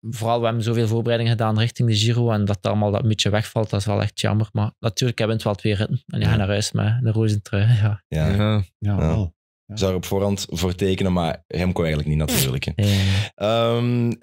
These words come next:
Speaker 2: Dirk had wel nog doorgestuurd dat blijkbaar iedereen in zak en as zat, eh, van de Quickstep-ploeg. Maar er was
Speaker 3: Behalve
Speaker 2: één, er was één <laughs> iemand die snel de knop omgedraaid had. En dat is Pieter Serie. Die
Speaker 1: Van?
Speaker 2: wil, die, het schijnt dat hij zei dat hij, dat hij wel eens voor een, eh, voor een ritwinst wilde gaan.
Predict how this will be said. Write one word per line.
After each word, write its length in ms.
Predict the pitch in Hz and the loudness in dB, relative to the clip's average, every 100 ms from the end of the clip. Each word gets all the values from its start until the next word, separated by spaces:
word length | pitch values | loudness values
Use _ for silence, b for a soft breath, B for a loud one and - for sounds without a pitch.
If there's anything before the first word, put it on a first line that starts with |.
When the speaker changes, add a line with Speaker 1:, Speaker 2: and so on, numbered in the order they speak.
| 98 | -2
Speaker 2:
Dirk 280 | 127 170 - | 0 -2 -2
had 120 | 110 | -2
wel 120 | 120 | -2
nog 140 | 135 110 | -2 0
doorgestuurd 560 | 107 131 131 135 127 | -2 -2 -2 -2 -2
dat 120 | 98 | -4
blijkbaar 380 | 92 113 113 104 | -2 0 0 -4
iedereen 380 | - 151 151 156 | -4 -2 0 0
in 120 | 113 98 | 0 -2
zak 240 | 95 - | 0 0
en 140 | - | -2
as 200 | - 143 | 0 0
zat, 380 | - 208 - - _ _ _ _ _ | 0 -2 -4 -6 _ _ _ _ _
eh, 280 | 110 120 117 | 0 0 2
van 160 | 127 | 0
de 200 | 123 120 | 0 0
Quickstep-ploeg. 720 | 117 131 - - - 156 170 - - | -2 -2 -2 -2 -2 -2 -2 -6 -14
Maar 160 | - 98 | -6 -2
er 60 | 110 | 0
was 160 | 117 | 0
Speaker 3:
Behalve 140 | 123 135 | 0 -2
Speaker 2:
één, 140 | - | -2
er 120 | - 113 | -2 -2
was 180 | 131 | 0
één 260 | 120 160 160 | -2 -2 0
<laughs> 60 | 160 | 0
iemand 400 | 147 160 170 - B B B - | 0 0 -2 -6 B B B -4
die 180 | 113 113 | 0 0
snel 300 | 151 151 156 | 2 0 0
de 80 | |
knop 280 | 135 143 151 | -2 -2 -4
omgedraaid 540 | - 139 131 107 92 92 | -2 -2 0 0 0 0
had. 280 | 85 - - | -2 -4 -2
En 100 | 95 | 0
dat 80 | 92 | 0
is 60 | |
Pieter 240 | - 120 104 | 0 -2 0
Serie. 380 | 98 110 95 _ _ _ _ _ _ _ | 0 0 -2 _ _ _ _ _ _ _
Die 140 | 98 | -2
Speaker 1:
Van? 80 | 117 | 0
Speaker 2:
wil, 180 | 123 - _ | 0 -4 _
die, 240 | - 101 110 | -4 -2 0
het 120 | - | -2
schijnt 360 | - 139 147 - | 0 2 0 -2
dat 120 | 117 | -4
hij 100 | 113 | -2
zei 260 | 104 123 131 | 0 0 0
dat 120 | 117 | -2
hij, 180 | 113 110 | 0 0
dat 140 | 92 | 0
hij 100 | 110 | 0
wel 180 | 104 107 | 0 0
eens 120 | 98 | -2
voor 160 | 101 98 | -2 0
een, 180 | 98 95 | 2 2
eh, 120 | 95 | 0
voor 100 | 87 | 0
een 60 | 95 | 0
ritwinst 360 | 101 104 92 - | 0 0 0 0
wilde 180 | 85 82 | 0 0
gaan. 200 | 80 | 0